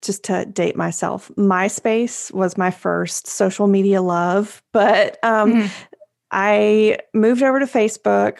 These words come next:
Speaker 1: a long, long time ago, and I'm just more comfortable there. So
Speaker 2: Hmm.
Speaker 1: that's where, um, I've had some success selling art and getting people to interact with, um, you know, fine art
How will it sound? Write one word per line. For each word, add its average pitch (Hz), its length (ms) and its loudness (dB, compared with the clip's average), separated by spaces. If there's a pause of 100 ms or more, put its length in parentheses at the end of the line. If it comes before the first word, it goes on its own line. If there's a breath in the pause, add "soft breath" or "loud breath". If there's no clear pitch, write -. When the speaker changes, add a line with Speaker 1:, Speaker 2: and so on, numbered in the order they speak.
Speaker 1:
a 196 40 -2
long, 190 540 0
long 214 220 -2
time 202 260 -4
ago, 254 340 -2
and 214 160 -2
I'm 220 120 0
just 208 200 -4
more 190 160 -2
comfortable 190 540 -6
there. 240 440 -6 (380 loud breath)
So 220 440 2
Speaker 2:
Hmm. 202 40 2
Speaker 1:
that's 220 300 0
where, 240 480 0
um, 202 320 0
I've 196 180 -2
had 196 280 -2
some 202 200 -4
success 196 640 -8
selling 185 600 -2
art 247 420 0 (100)
and 196 240 -2
getting 202 240 -2
people 202 340 -6
to - 240 -10
interact 190 680 -4
with, 190 680 -4
um, 196 400 -10 (580 loud breath)
you 247 120 -4
know, 175 260 -4 (1400)
fine 208 400 0
art 180 300 0